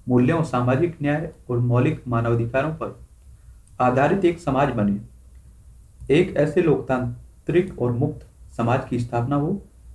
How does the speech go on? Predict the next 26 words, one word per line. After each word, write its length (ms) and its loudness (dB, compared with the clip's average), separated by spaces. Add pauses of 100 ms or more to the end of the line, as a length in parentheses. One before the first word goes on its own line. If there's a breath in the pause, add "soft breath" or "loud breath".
(160)
जिसमें 260 0
सरकार 600 2
लोगों 340 2
की 420 -8
इच्छा 300 -6
के 120 -4
अनुसार 320 -2
बने 280 -6 (300)
और 140 -2
चले 280 2
और 200 0
हर 220 -2 (600)
नागरिक 440 0
को 100 -6 (500)
कानून 360 2
से 140 0
समान 360 -4 (320)
संरक्षण 380 -2
मिले। 220 -4 (1800)
सभी 260 2
नागरिकों 460 2
के 80 -2
जीवन 320 0
की 80 -4
गुणवत्ता 460 0
में 240 -4